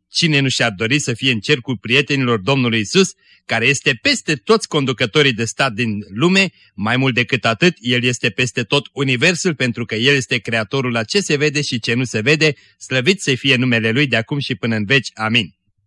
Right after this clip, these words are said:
Iubiți ascultători, înainte însă de a pătrunde în textul lecțiunii amintite, haideți să însoțim pe Pavelică și pe preot în drum spre peșteră,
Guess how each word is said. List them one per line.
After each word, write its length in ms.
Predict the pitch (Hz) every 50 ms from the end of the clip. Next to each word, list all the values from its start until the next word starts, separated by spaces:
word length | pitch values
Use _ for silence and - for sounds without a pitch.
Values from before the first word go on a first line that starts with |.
| _ _ _ _
Iubiți 280 | - 143 143 135 -
ascultători, 580 | 139 127 - - 143 - 143 123 - 170 - - -
înainte 440 | - 123 107 110 165 202 196 - 151
însă 180 | 135 - 135
de 80 | 120 120
a 60 | 117
pătrunde 400 | - 120 113 - 135 131 113 117
în 80 | 110 107
textul 360 | - 131 139 - - - 123
lecțiunii 440 | 117 113 - - 135 127 123 123 -
amintite, 640 | - 117 110 107 110 104 - 147 143 190 208 208 - _ _ _
haideți 320 | - - 214 220 208 -
să 80 | - 170
însoțim 380 | 147 123 - 135 120 - 151 139
pe 120 | 113 123
Pavelică 520 | 110 - 117 107 107 104 117 131 - -
și 160 | 131 - - 98
pe 160 | - 110 101
preot 360 | - 120 113 123 139 170 - _ _ _ _ _
în 160 | - 127 131
drum 200 | 113 - 147 160
spre 280 | 156 - - - 131 120
peșteră, 600 | - - 127 127 123 - - 147 147 160 185 185